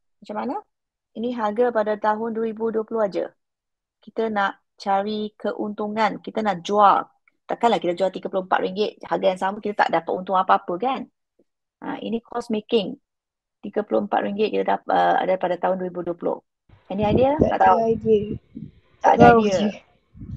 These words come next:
Speaker 1: Ha. Eh, sekarang ni contohnya lah kamu, uh, uh, buat satu, apa tu? You buat satu kek.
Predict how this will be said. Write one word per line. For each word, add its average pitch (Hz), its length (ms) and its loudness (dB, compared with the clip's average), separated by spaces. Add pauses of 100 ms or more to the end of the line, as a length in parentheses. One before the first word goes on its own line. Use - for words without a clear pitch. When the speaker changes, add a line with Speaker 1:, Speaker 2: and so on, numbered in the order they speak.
(140)
Speaker 1:
Ha. 180 320 -10 (480)
Eh, 156 100 -2
sekarang 196 380 -2
ni 269 80 -4 (180)
contohnya 214 540 -2
lah 190 160 0
kamu, 196 340 -2
uh, 170 480 0 (1300)
uh, 165 100 -6
buat 175 220 -2
satu, 190 360 -4 (520)
apa - 160 -6
tu? 302 140 -6 (1080)
You 190 80 -8
buat 196 160 0
satu 190 160 -8
kek. - 260 -2